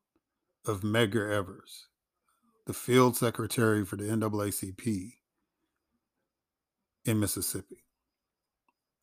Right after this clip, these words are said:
In nineteen sixty-eight, the Fair Housing Act was passed by Lyndon Baines Johnson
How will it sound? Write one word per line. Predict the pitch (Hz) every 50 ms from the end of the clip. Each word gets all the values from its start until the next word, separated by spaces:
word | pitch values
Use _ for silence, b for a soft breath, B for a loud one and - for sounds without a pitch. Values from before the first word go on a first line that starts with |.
| _ _ _ _ _ _ _ _ _ _ - _ _ _ _ _ _ _ _ _ _ _ _ _ _ _ _ _ _ _ _ _ _ _ _ _ _ _ _ _ _ -
In | 110 110
nineteen | 113 127 143 170 156 - 185 165 143
sixty-eight, | 131 - - 165 135 - - 131 120 113 110 104 92 - _ _ _ _ _ _ _ _ _ _ _ _ _ _ _ _ _ _ _ _ _ _ _ _ _ _ _ _ _ _ _ _ _ _ _ _ _ _ _ _ _ _ _ _ _ _ _ _
the | - -
Fair | - - - 139 143 139
Housing | 123 120 135 135 131 120 110 113 101 104
Act | 101 95 98 95 - _ _ _ _ _
was | - 117 95 -
passed | - - 131 123 117 113 107 - -
by | 98 101 101
Lyndon | 101 104 117 113 113 110 107 101 95
Baines | 104 104 107 104 95 87 92
Johnson | - 101 98 95 92 - - - -